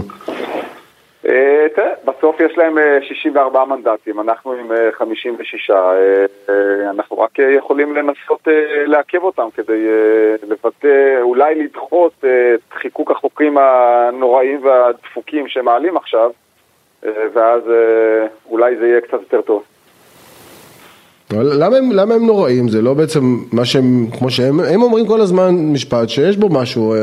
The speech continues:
Speaker 2: "העם אמר את דברו, ואנחנו מבצעים את רצון העם, ולא, לא טוב לכם, תקפצו לנו."
Speaker 1: אודי, העם אמר את דברו לגמרי.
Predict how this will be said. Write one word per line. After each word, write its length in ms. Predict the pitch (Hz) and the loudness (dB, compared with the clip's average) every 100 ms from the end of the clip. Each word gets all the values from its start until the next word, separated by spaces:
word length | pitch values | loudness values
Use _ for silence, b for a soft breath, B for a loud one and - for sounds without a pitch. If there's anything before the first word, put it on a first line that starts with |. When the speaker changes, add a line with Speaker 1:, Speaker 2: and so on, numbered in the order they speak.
| 107 | 0
Speaker 2:
"העם 260 | 110 139 165 | 0 0 0
אמר 280 | 135 127 131 | 0 0 0
את 40 | |
דברו, 500 | 123 131 95 85 85 87 | 0 -2 -2 -4 -4 -2
ואנחנו 300 | 107 120 147 | -2 0 0
מבצעים 400 | 120 117 131 131 | 0 0 0 0
את 100 | 120 | 0
רצון 320 | 107 113 117 | 0 0 0
העם, 320 | 87 82 78 85 B B B B B B B | 0 -4 -8 -12 B B B B B B B
ולא, 640 | 101 117 135 135 131 131 147 160 | -2 2 2 2 2 2 2 2
לא 140 | 151 156 | 0 0
טוב 220 | 147 123 | -2 -2
לכם, 280 | 110 117 110 | -2 -2 -4
תקפצו 400 | - 160 - 233 | -6 -4 0 2
לנו." 240 | 226 196 151 B B B B _ - | 2 2 -2 B B B B _ -6
Speaker 1:
אודי, 300 | 123 127 120 | -4 0 0
העם 240 | 123 147 | 0 -2
אמר 280 | 135 143 135 | -2 -2 -2
את 60 | 135 | -6
דברו 400 | 123 120 135 147 123 | -4 -2 -2 -2 -4
לגמרי. 540 | 113 - 139 131 | -6 -2 -2 -2